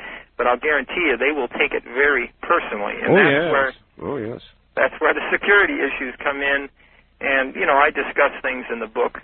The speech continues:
Speaker 1: about practical security and how to protect your air supply systems. And that's what it basically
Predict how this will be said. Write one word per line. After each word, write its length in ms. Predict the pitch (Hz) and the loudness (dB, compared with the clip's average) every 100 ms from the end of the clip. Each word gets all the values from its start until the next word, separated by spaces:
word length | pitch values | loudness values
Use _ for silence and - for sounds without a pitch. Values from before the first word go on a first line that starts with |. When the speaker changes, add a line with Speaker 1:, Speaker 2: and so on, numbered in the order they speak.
| - | -8
Speaker 1:
about 320 | 113 120 113 - _ _ - | 0 2 2 -4 _ _ -2
practical 480 | 156 160 - 147 139 | 2 2 0 -6 -6
security 480 | - - 127 120 120 | -6 -4 -2 -2 -4
and 40 | 113 | -2
how 100 | 120 | -2
to 80 | 117 | -2
protect 460 | - - 123 - | -6 -2 -2 0
your 80 | 113 | 0
air 120 | 113 117 110 | 0 0 -8
supply 320 | - 107 104 - | -2 0 0 -6
systems. 320 | - - - - _ _ _ - _ | -10 -12 -14 -18 _ _ _ -20 _
And 140 | - 120 | -6 0
that's 240 | 127 120 - - - | 2 2 -4 -14 -4
what 160 | 123 | -2
it 80 | 113 | 0
basically 480 | 117 117 - - | 0 0 -4 -8